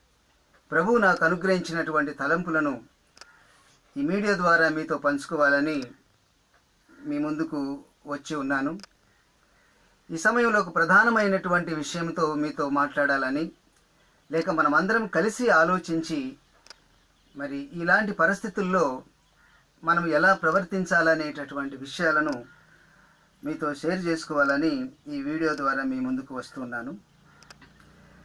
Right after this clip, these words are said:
మన అంశం ఏమిటంటే, ఈ అబద్ధ బోధకులను గురించి, లేక దేవుని నామమును దూషణకరమైనటువంటి రీతిలో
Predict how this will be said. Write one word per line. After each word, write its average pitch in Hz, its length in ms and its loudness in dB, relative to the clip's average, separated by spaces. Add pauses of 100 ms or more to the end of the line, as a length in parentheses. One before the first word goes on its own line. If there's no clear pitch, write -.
(300)
మన 151 120 2
అంశం 247 400 4
ఏమిటంటే, 180 720 0 (1600)
ఈ 156 520 -2 (420)
అబద్ధ 202 300 2
బోధకులను 196 600 2
గురించి, 151 480 -4 (1900)
లేక 175 280 -2 (1900)
దేవుని 233 480 4
నామమును 180 800 4 (720)
దూషణకరమైనటువంటి 196 1500 0
రీతిలో 165 640 -2